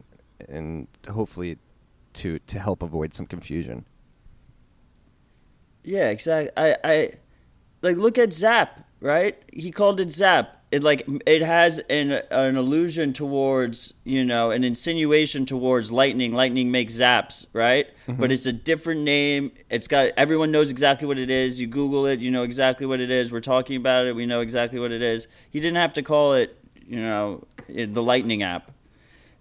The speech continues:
Speaker 2: uh, or, you know, the Sats app. Like, that, that kind of bothers me. Um, and, uh, yeah, I just,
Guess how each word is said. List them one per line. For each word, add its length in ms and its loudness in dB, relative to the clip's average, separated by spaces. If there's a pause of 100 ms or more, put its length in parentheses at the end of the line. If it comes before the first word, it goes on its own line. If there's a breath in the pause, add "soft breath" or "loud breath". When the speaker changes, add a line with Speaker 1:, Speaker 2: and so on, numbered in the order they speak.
(140)
Speaker 2:
uh, 40 -2
or, 380 2
you 220 -2
know, 80 -2
the 60 -2
Sats 420 0
app. 240 -2
Like, 160 -2
that, 240 2
that 240 2
kind 160 -2
of 80 -6
bothers 380 -2
me. 280 -6 (380 soft breath)
Um, 600 -2 (280)
and, 460 0
uh, 460 2 (340)
yeah, 220 4
I 80 6
just, 260 -4